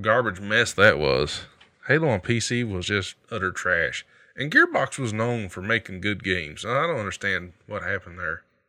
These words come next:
I mean, they finally, uh, people modded it, and you can actually kinda still play it today with all the free servers and modded servers that's up. So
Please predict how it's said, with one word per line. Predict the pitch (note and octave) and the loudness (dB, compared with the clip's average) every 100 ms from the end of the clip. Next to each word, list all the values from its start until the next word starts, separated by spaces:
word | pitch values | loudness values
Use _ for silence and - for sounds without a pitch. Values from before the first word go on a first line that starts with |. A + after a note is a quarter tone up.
| _ _ _ - - _ _ _ _ _ _ _ _ _ | _ _ _ -20 -20 _ _ _ _ _ _ _ _ _
I | G2+ | -8
mean, | G#2 G2+ | -6 -2
they | G#2 | -2
finally, | A2 - G3+ F#3+ C3+ G2 F2+ E2+ D#2 - | -2 4 4 4 0 0 -4 -8 -12 -12
uh, | G2 F#2 | -10 -8
people | B2 G3+ C#3+ | -4 -4 -4
modded | E2 B2 C3+ G2 | -2 4 4 4
it, | G2 | 0
and | G#2 | -2
you | D3+ | -8
can | C#3 F2+ | -6 -4
actually | D#3 - - | -4 -6 -6
kinda | C3 A#2 | -4 -4
still | - C3 | -6 -10
play | - G#2+ | -6 -6
it | G#2+ - | -6 -6
today | E2+ G#2 E2+ E2+ - _ _ _ _ _ _ _ _ | -4 -2 -2 -8 -14 _ _ _ _ _ _ _ _
with | G2 | -10
all | G#2 G2+ | -6 -6
the | F2+ - _ _ _ _ _ _ | -8 -14 _ _ _ _ _ _
free | - A2+ | -4 -4
servers | G2 G#2+ G2 G2 | -2 -2 -4 -4
and | F#2 | -6
modded | F2+ F#2+ F2+ | -2 -2 -2
servers | - F#2+ F#2 | -4 -4 -4
that's | E2+ - | -10 -10
up. | F2 F#2 | -10 -10
So | - B1 | -10 -12